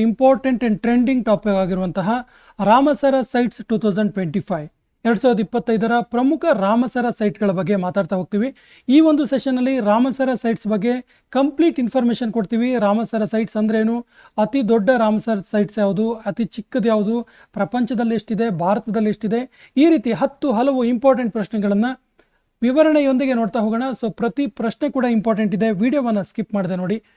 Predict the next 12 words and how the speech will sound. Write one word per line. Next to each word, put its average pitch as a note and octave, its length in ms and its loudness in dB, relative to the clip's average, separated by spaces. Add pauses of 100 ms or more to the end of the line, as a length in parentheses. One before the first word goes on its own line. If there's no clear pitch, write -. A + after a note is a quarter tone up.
(200)
ಮತ್ತು A#3+ 160 0
ನಮ್ಮ A#3 180 0
ಚಾನಲ್ A#3 380 -2
ಫಸ್ಟ್ - 220 -6
ಟೈಮ್ G3+ 140 -2
ನೋಡ್ತಾ F#3+ 240 -2
ಇದ್ರೆ C4 500 -6
ಸಬ್ಸ್ಕ್ರೈಬ್ C4+ 480 -2
ಮಾಡಕ್ಕೆ B3 280 -2
ಮರಿಬೇಡಿ G#3 460 2
ಅಂತ G3 160 -2
ಹೇಳ್ತಾ G3 300 -2